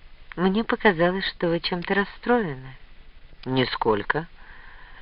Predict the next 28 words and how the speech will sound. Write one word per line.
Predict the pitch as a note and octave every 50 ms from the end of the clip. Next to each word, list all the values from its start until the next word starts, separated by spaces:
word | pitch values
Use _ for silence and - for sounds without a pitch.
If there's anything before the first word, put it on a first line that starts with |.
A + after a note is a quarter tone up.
| - - - - -
Хочу, | - - D3+ C#3+ - - F#3 F#3
чтобы | - - - F3+ D#3+ D3+ D#3+ D3+
вы | D3 D#3+ G3 A3 F#3+
были | D3 C#3 C#3 B2 B2 B2
в | - -
таком | - C#3+ B2+ - C#3+ C#3+ C3 B2 B2
же | - C3
хорошем | - - C3+ B2 C3 B2+ B2 - - C#3+ C3+
настроении, | C3+ A#2+ - - C#3 B2+ A#2+ A#2 A#2+ D3+ G3+ A#3 B3 A#3+ G3
как | - D#3+ D#3+ - - -
я. | - - - - - - - - - - - - - - - - - - - - - - - -
Я | C#4 D4 D#4 C#4+ B3+ A#3
убеждён, | F#3+ D#3+ F3 F3 D3 B2+ D3 D#3 C#3 C3 B2+
Люси, | B2 A#2+ A#2+ A#2+ - - C3
что | A#2+ - - - D3+ D3
умру | D3 D#3 F3+ G3+ G#3+ G3 E3+ D3 C#3+ - -
не | G#3 G#3 F3+
от | C#3 - -
разбитого | - A2 G#2+ - - G#2 F#2+ - - G2 F#2 F#2 - -
сердца. | A2 F#2+ - - - - - - - - - - - - - - - - - - -
Меня | A#3+ C4 B3+ A3+ G3
могут | F3 D#3 D3+ D3+ D3+ - -
мучить | D3 D3 C#3+ - - B2+ A#2 A2
боли | B2+ C#3+ F#3+ A3+ A#3+ G3+ D#3+ C#3+
или | C3 B2 A2+ G#2 F#2 E2+ - - - -
слабость, | G2+ F2+ C3 E3+ G3+ G#3 E3+ D3 C#3+ C#3 - - - - - - - - - - - - - - - - - - - -
но | G#2+ A#2+ A#2+
болезнь | A#2+ A2+ A2 A2 A2 B2+ E3 G#3 G#3 F#3 C#3 B2+ A2+ A#2 A#2 A2+